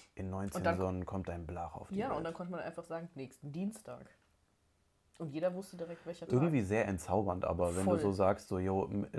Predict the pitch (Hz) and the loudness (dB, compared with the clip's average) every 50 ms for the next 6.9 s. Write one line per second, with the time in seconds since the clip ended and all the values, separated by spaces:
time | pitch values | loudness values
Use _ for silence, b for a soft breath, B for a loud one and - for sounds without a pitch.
0 | 98 - - 98 92 101 110 110 - - 104 101 101 98 98 107 113 113 110 107 | -4 0 0 2 4 6 6 4 4 2 -2 0 0 2 2 2 4 2 2 2
1 | 117 120 120 - 110 110 110 101 107 104 104 104 101 98 - - 110 - - - | 2 0 0 0 -2 0 2 2 2 2 2 2 2 4 4 4 2 2 2 2
2 | 120 120 127 127 120 127 123 110 117 120 120 - 110 107 - - - - - 185 | 2 4 2 2 0 0 -2 -2 0 0 0 0 0 0 -2 -6 -10 -8 -2 0
3 | 170 160 156 151 156 95 87 92 90 87 85 - 87 87 87 90 127 165 160 165 | 2 2 2 4 4 4 6 6 4 4 2 0 0 -2 0 2 2 4 4 4
4 | 160 160 - - - - 156 175 185 175 190 170 156 170 175 156 127 - - - | 2 -2 -4 -10 -8 -2 -2 0 2 2 2 4 4 4 4 2 2 0 -2 -2
5 | 101 - - - 98 92 92 92 87 - - 107 - - 101 92 90 - - - | -2 -2 -2 -2 0 0 0 0 -2 -4 -6 -10 -8 -6 -6 -6 -6 -6 -6 -6
6 | 85 92 107 - 98 - 156 156 147 143 139 139 143 139 131 131 139 | -6 -6 -6 -6 -6 -4 -4 -2 -2 -2 -2 -2 -2 0 -2 -2 -2